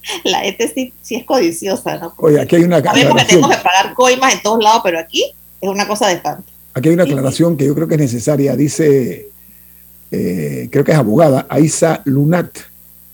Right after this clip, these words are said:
Speaker 2: Dice, con relación al comentario, dice, "El fiscal no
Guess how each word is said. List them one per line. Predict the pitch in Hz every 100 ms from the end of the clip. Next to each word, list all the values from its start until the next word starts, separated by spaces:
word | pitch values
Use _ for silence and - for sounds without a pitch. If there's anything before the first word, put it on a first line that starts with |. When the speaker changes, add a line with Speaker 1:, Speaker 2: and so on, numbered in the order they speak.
| - - - - -
Speaker 2:
Dice, | - 165 190 190 - -
con | 139
relación | 143 127 185
al | 170
comentario, | 139 127 170 147
dice, | 135 143
"El | 151 143
fiscal | - 139 190 190 190
no | 160 170 208 220